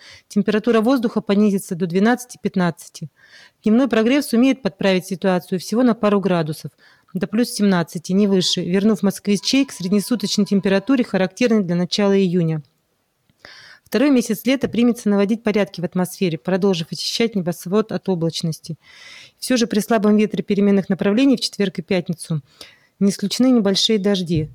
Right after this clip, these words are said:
Ночь прогнозируется температура воздуха до четырнадцати шестнадцати.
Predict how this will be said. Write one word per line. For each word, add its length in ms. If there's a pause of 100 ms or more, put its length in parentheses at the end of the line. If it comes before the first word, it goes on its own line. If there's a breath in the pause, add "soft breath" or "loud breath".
(160)
Ночь 260
прогнозируется 680
температура 500
воздуха 420
до 100
четырнадцати 520
шестнадцати. 720